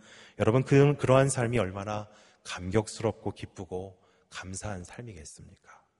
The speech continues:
하나님께서는 분명 오늘도 오늘의 또 다른 레갑 사람들을 지금도 두 눈을 뜨고 찾고 계시는 줄 압니다. 세상이 어두워서 정말 갑갑하고 답답한 마음에 이 땅에, 이 땅을 굽어 살피실 그때에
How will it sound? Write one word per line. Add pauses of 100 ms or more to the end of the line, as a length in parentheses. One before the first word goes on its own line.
(460)
하나님께서는
분명
오늘도 (440)
오늘의
또
다른
레갑
사람들을 (300)
지금도 (320)
두
눈을
뜨고 (240)
찾고
계시는
줄
압니다. (480)
세상이
어두워서 (400)
정말
갑갑하고
답답한
마음에 (440)
이
땅에,
이
땅을
굽어
살피실
그때에